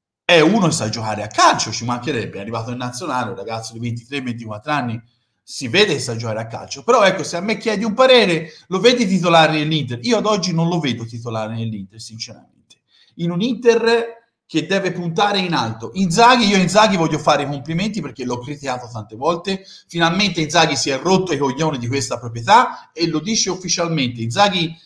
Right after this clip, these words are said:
fa delle dichiarazioni dove, lo ripeto, non ho problemi a dirlo, dove tira lo sciacquone su chi, eh,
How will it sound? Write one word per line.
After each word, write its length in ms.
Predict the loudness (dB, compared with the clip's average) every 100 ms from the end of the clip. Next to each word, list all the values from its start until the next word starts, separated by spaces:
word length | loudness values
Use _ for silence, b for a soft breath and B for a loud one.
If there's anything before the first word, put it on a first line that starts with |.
| _
fa 140 | 2
delle 200 | 2 0
dichiarazioni 560 | 0 2 0 2 2 4
dove, 220 | 2 2
lo 80 | 0
ripeto, 360 | 0 0 0 -2
non 100 | -4
ho 80 |
problemi 260 | -4 -4 -4
a 80 | -2
dirlo, 200 | -4 -4
dove 200 | -6 -6
tira 200 | -2 0
lo 100 | 0
sciacquone 720 | -2 -6 -2 0 0 0 -4 b b
su 240 | -2 -2
chi, 460 | 2 2 2 -2 _ _
eh, 600 | -2 2 2 0 -2